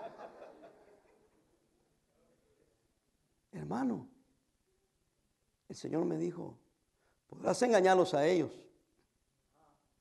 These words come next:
pero a mí no." Ahí yo me arrepentí. No solamente de que había ido con mis amigos ese día,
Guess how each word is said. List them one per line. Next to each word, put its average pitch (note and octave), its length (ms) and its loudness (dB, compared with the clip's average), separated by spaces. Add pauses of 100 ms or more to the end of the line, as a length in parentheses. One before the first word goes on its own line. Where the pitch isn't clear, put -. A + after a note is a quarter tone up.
(580)
pero A#2+ 160 -10
a A#2 40 -10
mí C#3 140 -4
no." F3 180 -8 (3750)
Ahí F3 200 4
yo C#4+ 100 6
me B3 80 6
arrepentí. F3+ 600 0 (840)
No G3 100 4
solamente C4+ 760 8
de F3 140 2
que F3+ 100 6
había G#3 220 8
ido A3 220 6
con E3+ 160 0
mis E3+ 180 0
amigos F3 320 0
ese D#3+ 240 -2
día, G3 340 -2